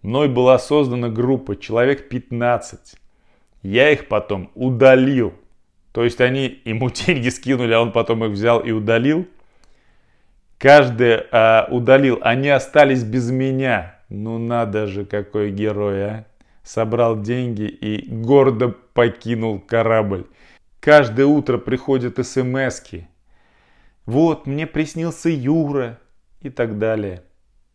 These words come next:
"Надо делами доказывать, а не этими вещами", объяснил юрист. Сука, как говорится, как таких вот земля носит, а? Девчата страдают, искренне переживают,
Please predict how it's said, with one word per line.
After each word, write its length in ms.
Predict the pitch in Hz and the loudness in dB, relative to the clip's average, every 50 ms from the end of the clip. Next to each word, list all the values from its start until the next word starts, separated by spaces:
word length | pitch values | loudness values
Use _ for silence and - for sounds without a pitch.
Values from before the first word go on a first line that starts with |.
| _ _ _ _ _ _ - | _ _ _ _ _ _ -10
"Надо 380 | 107 113 131 139 131 123 135 | -4 0 0 0 2 0 -2
делами 560 | 120 107 123 127 123 127 139 147 139 127 120 | -2 0 0 0 2 4 4 4 4 2 -4
доказывать, 720 | 120 110 120 113 - - 120 117 110 95 95 92 87 - - - | -2 -2 -2 -2 -2 0 0 0 0 0 -4 -10 -10 -12 -16 -8
а 100 | - 131 | -6 -6
не 160 | 123 120 120 120 | -4 -4 -6 -8
этими 520 | - - - 143 131 - - 113 107 110 | -10 -2 -2 -2 0 0 -4 -8 -6 -6
вещами", 580 | 104 104 - - - - 117 113 110 104 98 - | -6 -6 -6 -6 -4 -2 -2 -2 -2 -4 -8 -10
объяснил 760 | - - 110 104 101 98 104 98 - - - 123 127 120 107 | -8 -8 -8 -8 -6 -10 -10 -12 -12 -10 -8 -6 -6 -4 -4
юрист. 640 | 101 104 110 110 107 104 113 123 - - - - - _ - - _ _ _ _ _ _ _ _ _ _ _ _ _ _ _ _ _ _ _ _ _ _ _ _ _ _ _ _ _ _ _ _ _ _ _ _ _ - | -4 -4 -4 -4 -4 -4 -6 -6 -8 -10 -16 -20 -20 _ -20 -20 _ _ _ _ _ _ _ _ _ _ _ _ _ _ _ _ _ _ _ _ _ _ _ _ _ _ _ _ _ _ _ _ _ _ _ _ _ -20
Сука, 380 | - - 123 107 - - 90 - - - _ _ _ _ _ _ _ _ | -16 -10 -10 -10 -10 -10 -16 -16 -18 -20 _ _ _ _ _ _ _ _
как 180 | - 104 92 92 | -14 -14 -12 -12
говорится, 460 | 95 101 101 107 101 104 - - - | -10 -8 -8 -8 -8 -8 -12 -14 -16
как 180 | - 123 120 - | -14 -14 -14 -12
таких 380 | - 110 104 - 107 - - | -14 -16 -14 -14 -16 -14 -14
вот 140 | 104 95 90 | -14 -14 -12
земля 480 | 95 95 90 107 110 107 107 110 107 95 | -12 -10 -8 -6 -6 -4 -4 -4 -6 -6
носит, 420 | 95 92 92 90 - - 101 - | -8 -10 -12 -14 -16 -20 -16 -12
а? 240 | 104 110 117 127 - _ _ _ _ _ _ _ _ _ _ _ _ _ _ _ _ _ _ _ _ _ _ _ _ _ _ _ _ _ _ _ _ _ _ _ _ _ _ _ _ _ _ _ _ _ _ - - | -10 -10 -10 -10 -16 _ _ _ _ _ _ _ _ _ _ _ _ _ _ _ _ _ _ _ _ _ _ _ _ _ _ _ _ _ _ _ _ _ _ _ _ _ _ _ _ _ _ _ _ _ _ -20 -18
Девчата 440 | 95 - - - - 123 120 - 101 | -18 -16 -14 -8 -6 -6 -6 -6 -10
страдают, 760 | - - - 107 101 104 95 92 120 127 131 117 104 _ - | -14 -12 -12 -10 -10 -8 -8 -6 -6 -6 -6 -8 -10 _ -10
искренне 480 | 113 113 - - - 90 92 92 98 | -10 -10 -10 -14 -16 -14 -12 -12 -12
переживают, 880 | 92 - - 107 95 98 90 87 101 98 104 117 127 123 110 92 - - | -12 -12 -12 -10 -10 -8 -10 -8 -10 -8 -6 -6 -6 -6 -8 -10 -14 -18